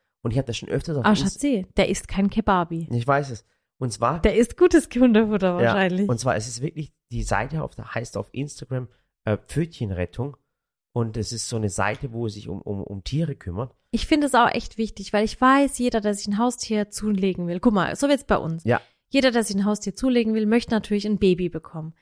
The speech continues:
Speaker 2: weil man will dieses Baby großziehen, man will diese Verbundenheit. Aber es gibt so viele ausgewachsene Tiere, die ein Zuhause suchen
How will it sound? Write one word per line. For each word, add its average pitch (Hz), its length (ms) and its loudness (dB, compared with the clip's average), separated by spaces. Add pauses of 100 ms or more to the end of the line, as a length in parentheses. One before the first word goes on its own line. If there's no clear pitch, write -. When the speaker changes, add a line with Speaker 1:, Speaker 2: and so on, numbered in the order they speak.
(140)
Speaker 2:
weil 202 100 4
man 214 140 6
will 226 100 4
dieses 202 280 -6
Baby 190 200 2
großziehen, 196 760 -4
man 185 140 -4
will 202 120 0
diese 202 240 -6
Verbundenheit. 190 720 -2
Aber - 140 -6
es - 80 -8
gibt 247 200 -12
so 285 300 2
viele 262 260 0
ausgewachsene 208 680 -2
Tiere, 208 400 -4
die 208 160 -6
ein 202 180 -4
Zuhause 220 480 0
suchen 190 540 -8